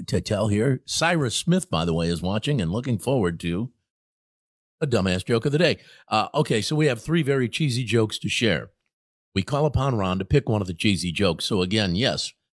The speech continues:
Ron gets to pick his cheese. Joke number one, <laughs> the Sea Cadet.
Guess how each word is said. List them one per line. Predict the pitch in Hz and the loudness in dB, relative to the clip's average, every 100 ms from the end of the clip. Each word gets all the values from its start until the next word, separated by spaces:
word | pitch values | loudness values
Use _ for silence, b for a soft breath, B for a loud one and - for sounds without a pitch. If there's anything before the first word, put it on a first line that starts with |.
| _ | _
Ron | 87 85 | -2 0
gets | 78 78 - | 0 -2 -2
to | 78 | -4
pick | 90 82 | -4 -4
his | 73 | -6
cheese. | - 139 101 65 - b b _ - | -2 0 0 -2 -8 b b _ 2
Joke | 127 113 | 2 4
number | 107 90 | 0 0
one, | 78 95 127 170 160 | 0 0 2 2 -2
<laughs> | - | 2
the | 139 | 2
Sea | - 185 170 | 4 2 0
Cadet. | - 90 90 69 | 0 0 0 -2